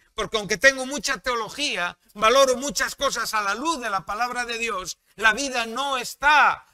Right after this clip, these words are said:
fluyendo de la fuente que salta para vida eterna. Por eso Jesús les decía, "Mi Padre trabaja, yo siempre trabajo y esto lo tenéis que entender.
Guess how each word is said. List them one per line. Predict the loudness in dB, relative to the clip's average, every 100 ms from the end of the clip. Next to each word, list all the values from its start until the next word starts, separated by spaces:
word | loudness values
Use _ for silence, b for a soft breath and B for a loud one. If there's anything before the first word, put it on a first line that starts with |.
| _
fluyendo | -8 -6 0 0 0 -2 -4 -4 -6 _ _ _ _
de | -2
la | -2 -2
fuente | -2 0 0 -2 -2
que | -2
salta | 2 2 2 -2 -2
para | 0 -2
vida | -2 -4
eterna. | -2 0 0 -2 -10 -12 _ _ _ _ _ _ _ _ _ _ _
Por | -6
eso | -6 -6
Jesús | -6 -6 -6 -6 -6 -6
les | -8 -10
decía, | -12 -8 -8 -6 -10 -14 _ _ _ _ _ _ _ _ _ _ _ _ _ _ _ _ _ _ _ _ _ _ _ _ _ _ _ _ _
"Mi | -10 -6
Padre | 0 0 -2 -10
trabaja, | -10 -6 -4 -4 -6 -14
yo | -12
siempre | -10 -10 -12 -18 -16
trabajo | -10 -6 -8 -8 -16
y |
esto | -16 -14
lo | -16
tenéis | -16 -20 -18 -18
que | -18
entender. | -20 -20 -20 -20 -20